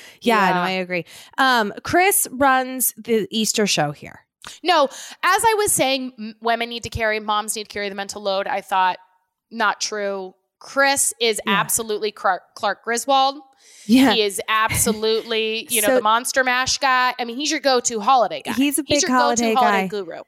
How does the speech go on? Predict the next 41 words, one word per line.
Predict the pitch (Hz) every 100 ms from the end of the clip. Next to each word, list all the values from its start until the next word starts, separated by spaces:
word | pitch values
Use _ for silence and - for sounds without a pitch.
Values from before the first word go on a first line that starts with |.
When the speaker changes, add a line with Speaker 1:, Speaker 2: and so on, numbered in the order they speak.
| _
Speaker 2:
Yeah. | 240
Speaker 1:
Yeah. | 240 247 226 - -
And | 320
sometimes | 302 359 427 427 427 330 -
even | 285 285 294
when | 277 254
he | 190 233
thinks | 214 _ 240 226 240 - - - - - -
Halloween | 311 359 440 427 415 370 339 339 359 - -
gets | 294
a | 285
little | 254 247
dicey, | 240 262 226 226 - 254 262
he's | 247 240
like, | 226 208
"I | 226 233
don't | 240 233 240
think | 247 233
I | 220
wanna | 208
do | 208 214
the | 214
dress | 254 247 -
up | 240 -
thing | - 233 233
or |
whatever." | 208 214 226 220
Speaker 2:
Oh. | 196 339 508 190 110 - -
Speaker 1:
But | - 233
then | 285 349
I | 349
remind | 294 262 254 269 277 285 277
him | 190 190 180
of | -
all | 196 220
the | 233
times | - 240 220 220
he | -
said | 208 - 202 190
that | 190 -
before. | 208 - 190 190 202